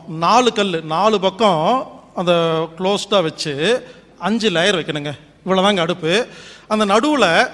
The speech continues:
சிமெண்ட் எல்லாம் பூசு-, போட்டு பூசிடக்கூடாது, களிமண்ணு தான் பூசணும். களிமண் வச்சு பூசிட்டு அந்த அடுப்பு உருவாக்கிட்டு, வெளிப்பக்கமெல்லாம் களிமண் வச்சு பூசிட்டு, நல்லா காஞ்சதுக்கு அப்புறமா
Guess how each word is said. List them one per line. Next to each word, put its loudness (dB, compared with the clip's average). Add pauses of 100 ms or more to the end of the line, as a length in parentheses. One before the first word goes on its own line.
சிமெண்ட் -2
எல்லாம் 2
பூசு-, -4 (140)
போட்டு 0
பூசிடக்கூடாது, -2 (380)
களிமண்ணு 2
தான் 4
பூசணும். -6 (680)
களிமண் -2
வச்சு -4
பூசிட்டு -4 (260)
அந்த 0
அடுப்பு 2
உருவாக்கிட்டு, 0 (100)
வெளிப்பக்கமெல்லாம் 0
களிமண் -2
வச்சு -6
பூசிட்டு, 0 (440)
நல்லா 2
காஞ்சதுக்கு -2
அப்புறமா 0